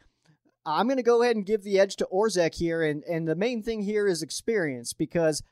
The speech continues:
he's been on different rosters, not necessarily to the point of, like, being an absolute stud, but he was a, a one-year starter for the Baltimore Ravens, but he has also been on the Jacksonville Jaguars and Tennessee Titans, whereas Steven Wirtel has not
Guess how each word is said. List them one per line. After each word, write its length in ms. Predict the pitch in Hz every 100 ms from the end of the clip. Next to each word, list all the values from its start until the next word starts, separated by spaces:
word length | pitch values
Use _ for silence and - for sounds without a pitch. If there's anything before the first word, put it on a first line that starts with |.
| -
he's 200 | 208 175
been 180 | 233
on 140 | 247 233
different 340 | 226 220 208
rosters, 520 | 180 165 165 180 175
not 280 | 180 220 233
necessarily 720 | 202 196 202 214 208 208 196
to 140 | 190 190
the 80 | 175
point 260 | 202 202
of, 80 | 175
like, 220 | 160 151
being 260 | 196 185 170
an 100 | 170
absolute 440 | 175 - 165 160
stud, 360 | - - 185 196
but 120 | 185
he 40 |
was 220 | 165 170 151
a, 120 | 147 _ -
a 240 | 156 151
one-year 440 | 147 160 175 175 160
starter 480 | - 170 165 170 160
for 240 | 165 151
the 80 | 139
Baltimore 400 | 170 165 156 151
Ravens, 340 | 165 196 208
but 160 | 180 170
he 60 |
has 200 | 175 170
also 440 | 165 160 175 156 143 _ _ _ _
been 460 | 156 139 190 202 208 -
on 340 | 226 214 214
the 80 | 214
Jacksonville 600 | 196 196 180 202 190 190
Jaguars 640 | 175 185 175 170 170 165
and 200 | 165 156
Tennessee 380 | 151 160 147 151
Titans, 480 | - 160 156 139 - _ _ -
whereas 560 | 151 151 147 147 143
Steven 380 | - 202 185 156
Wirtel 420 | 151 175 165 151
has 260 | 131 147 131
not 300 | 147 151 151